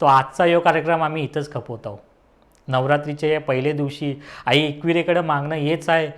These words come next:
की आमचा आगरी कोळी समाज सर्व एकत्र यावा.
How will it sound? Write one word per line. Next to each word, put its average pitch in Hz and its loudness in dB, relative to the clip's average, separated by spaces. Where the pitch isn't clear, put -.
की 170 0
आमचा 139 0
आगरी 143 0
कोळी 160 -2
समाज 151 -4
सर्व 147 0
एकत्र 139 -6
यावा. 110 -6